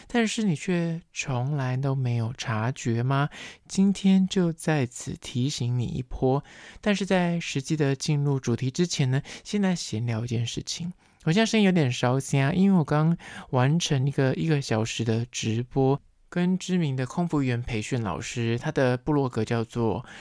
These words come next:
“瑞秋空姐教室”。最近因为疫情趋缓嘛，航空业又回来了，所以很多空服员跟地勤的缺又释出，大家又想要来考空姐空少了，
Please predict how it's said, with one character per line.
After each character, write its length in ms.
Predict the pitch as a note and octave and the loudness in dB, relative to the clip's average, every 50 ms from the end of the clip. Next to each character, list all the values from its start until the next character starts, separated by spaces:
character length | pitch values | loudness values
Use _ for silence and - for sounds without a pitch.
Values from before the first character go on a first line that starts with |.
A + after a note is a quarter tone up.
| - - - | -20 -6 0
“瑞 260 | - F#3+ F3 D3+ C3 | 2 2 2 2 0
秋 320 | B2+ - - - C#3+ C#3 C#3 | -2 -4 -6 -4 -2 -4 -4
空 340 | - - D#3 D#3 D#3 D#3+ | -4 -2 -2 0 0 0
姐 260 | D#3+ - - B2+ E2 - | -2 -4 -4 -4 -6 -6
教 280 | - - B2+ A2+ G#2+ - | -2 -2 -2 0 0 -4
室”。 440 | - - - - - A#2+ A#2 - - _ _ _ _ - | -6 -8 -8 -8 -6 -6 -6 -6 -6 _ _ _ _ -2
最 180 | - F#3 F3+ | 2 2 2
近 160 | D#3+ - D3+ | 2 2 0
因 140 | D3 D3 D3 | 2 2 2
为 140 | D3 C#3+ C#3+ | 2 2 0
疫 200 | - E3 F3 D#3+ | 0 0 -2 -2
情 280 | - - - B2 A#2+ A#2+ | -2 -2 -2 -2 -2 -2
趋 240 | - - - C3 C#3 | -2 -2 0 0 0
缓 260 | C#3 - - A#2 A#2+ | 0 0 -2 -2 -2
嘛， 140 | - - - | -2 -4 -6
航 280 | A2+ - - B2+ B2 | -4 -4 -2 -2 -2
空 300 | C3+ - E3 E3 E3+ F3+ | 0 0 0 2 2 2
业 140 | F#3 E3+ D#3 | 2 2 2
又 180 | D#3 D#3 D3+ C3+ | 2 2 0 0
回 240 | - - A#2+ A2 G#2+ | 0 -2 -2 0 0
来 180 | A2 G#2+ A2 | 0 0 0
了， 140 | A2+ A#2 B2 | -2 -2 -4
所 180 | B2 - D3+ D3 | 0 2 2 2
以 200 | C#3 C3 C3 - - - - | 4 2 0 -4 -6 -12 -8
很 240 | - C#3+ C3+ B2+ C3 | -4 -2 -2 0 2
多 240 | D#3 D#3 D#3+ D#3 | 2 4 4 2
空 200 | D#3+ - - F3+ | 2 2 0 0
服 180 | F3+ - D#3+ D#3 | 2 2 2 2
员 220 | C#3+ C#3 C3+ C3+ C#3 | 2 2 2 2 2
跟 160 | D3 D#3 E3 | 2 0 0
地 200 | - E3+ E3 D3+ | 2 2 2 2
勤 320 | - - - C3 B2 B2 | 0 0 0 0 2 2
的 140 | B2+ C3 B2 | 4 2 2
缺 420 | A#2+ - - - - E3 D#3+ D#3+ E3+ | 2 0 -4 0 2 4 4 6 4
又 160 | D#3+ D3 C3+ | 4 2 0
释 280 | C3 - - D#3+ C#3+ B2+ | -2 -2 -2 0 0 0
出， 280 | - - - C#3+ D3 D3 - - - - - - | -2 -2 0 0 0 0 -2 -8 -16 -16 -10 -4
大 300 | - F#3 E3+ D#3+ D3 C#3 | 0 0 2 2 0 -2
家 260 | - - C3+ B2+ C3 | -2 -2 0 0 2
又 160 | C3+ C3+ B2+ | 2 0 0
想 220 | B2 - A2+ A2+ A2+ | 0 -2 -4 -4 -4
要 120 | A2+ A2+ | -4 -4
来 140 | A#2 A#2 A#2 | -4 -4 -6
考 240 | - - - - - | -6 -6 -6 -6 -6
空 280 | - - D3+ D3+ D#3+ | -4 -2 0 0 0
姐 140 | E3 - - | 0 -2 -6
空 220 | - - E3+ E3+ | -4 0 0 0
少 240 | F#3 - - F#3 E3 | 2 2 4 4 4
了， 160 | C#3+ B2+ C3+ | 4 2 0